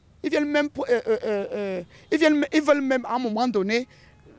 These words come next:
je veux, je veux dire, à ravir la vedette, merci,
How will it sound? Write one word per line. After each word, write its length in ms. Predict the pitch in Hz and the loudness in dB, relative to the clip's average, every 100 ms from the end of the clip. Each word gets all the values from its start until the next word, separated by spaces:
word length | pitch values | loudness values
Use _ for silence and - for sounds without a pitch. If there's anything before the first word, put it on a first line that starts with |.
| - - | -20 -8
je 160 | 202 | -4
veux, 160 | 214 247 | 0 0
je 80 | 220 | 0
veux 140 | 285 | -2
dire, 180 | 226 269 | 0 2
à 180 | 226 226 | 4 4
ravir 480 | 233 220 254 233 349 | 2 2 2 4 4
la 160 | 269 233 | 4 4
vedette, 480 | 233 185 311 - 233 | 2 4 0 0 -2
merci, 460 | 208 - 277 320 | -2 -2 -2 -2